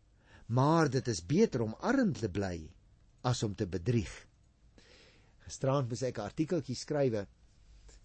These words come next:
vir so 'n klompie besigheidsmense. En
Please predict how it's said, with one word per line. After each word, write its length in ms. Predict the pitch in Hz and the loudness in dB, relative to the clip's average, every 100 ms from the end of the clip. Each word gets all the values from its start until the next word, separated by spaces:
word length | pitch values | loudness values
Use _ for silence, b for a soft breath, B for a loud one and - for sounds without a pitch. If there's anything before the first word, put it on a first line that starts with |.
| - - | -10 -2
vir 220 | 117 98 98 | -2 -2 -8
so 260 | 98 127 117 | -10 -6 -4
'n 60 | |
klompie 300 | - 160 123 | 2 2 2
besigheidsmense. 960 | 104 156 180 123 113 - 95 87 - - - - - - b b b b | 2 2 2 -2 -6 -4 -8 -8 -12 -14 -18 -20 -20 -20 b b b b
En 260 | 160 151 | 0 0